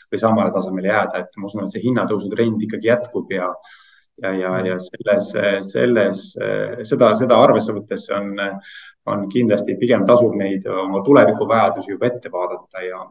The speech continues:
Speaker 1: ja pigem võtta natuke suurem, natuke parema varustusega korter, pigem parem, et, noh,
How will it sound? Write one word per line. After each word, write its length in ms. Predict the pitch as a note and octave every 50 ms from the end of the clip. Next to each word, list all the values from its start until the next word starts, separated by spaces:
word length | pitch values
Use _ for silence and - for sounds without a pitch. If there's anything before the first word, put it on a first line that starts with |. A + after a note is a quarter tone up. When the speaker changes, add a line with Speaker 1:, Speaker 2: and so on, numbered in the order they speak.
| _ _
Speaker 1:
ja 80 | G#2 G#2
pigem 240 | - A2 A2 F#2 F2 F#2
võtta 240 | F#2+ - - G2
natuke 240 | G2 G2+ - - _
suurem, 380 | - A#2 B2 A#2+ A#2 A2 F#2 F#2
natuke 280 | G2 - - - - F#3
parema 280 | G2+ - - - - G3+
varustusega 420 | G3+ G3 F#2+ - - - - G2 -
korter, 380 | - - - - _ - G2+ -
pigem 220 | - G#2 F#2+ F2 -
parem, 360 | G#2+ A2+ A#2 G#2+ F2+ E2+ E2+ -
et, 300 | - _ _ _ F#2+ F#2+ G2 -
noh, 140 | G#2 G2+